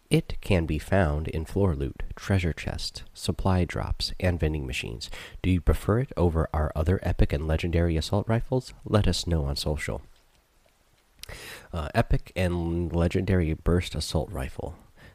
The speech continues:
The burst assault rifle you've been asking for. It's epic. It's legendary. Uh,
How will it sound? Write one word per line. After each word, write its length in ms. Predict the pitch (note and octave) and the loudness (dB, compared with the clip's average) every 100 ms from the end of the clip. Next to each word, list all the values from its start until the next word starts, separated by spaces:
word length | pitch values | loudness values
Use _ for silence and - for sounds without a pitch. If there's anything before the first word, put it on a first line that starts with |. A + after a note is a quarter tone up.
| - | -8
The 60 | D#2+ | 0
burst 280 | F2+ A#2 - | 2 2 0
assault 300 | G#2+ G#2+ - | 0 0 4
rifle 400 | F#2+ F#2 G2 F#2 | 2 4 4 4
you've 300 | E2+ F2 - | 4 0 -2
been 160 | D2+ | -2
asking 360 | E2 E2+ - D#2 | 2 2 0 -4
for. 380 | - C2+ - - | -4 -4 -4 -8
It's 200 | - - | -8 -4
epic. 420 | - - - - - - - | 0 2 0 -2 -18 -18 -4
It's 240 | D#2+ - | -2 -2
legendary. 760 | F2+ E2+ - G1+ G#1 G1+ - - - - - - - - - | 0 0 0 -6 -6 -8 -8 -12 -16 -18 -20 -20 -20 -20 -8
Uh, 360 | - C#2 C#2+ | -4 -4 -4